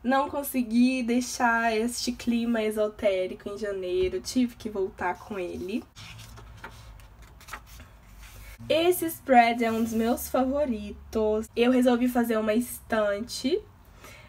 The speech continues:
com livros que remetem à luta feminina. Então,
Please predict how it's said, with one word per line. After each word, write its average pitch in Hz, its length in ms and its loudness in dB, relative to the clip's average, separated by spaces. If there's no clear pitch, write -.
com 349 220 4
livros 262 680 2
que - 260 -2
remetem 233 680 2
à 233 100 2
luta 214 320 -2
feminina. 208 800 -2
Então, 208 600 0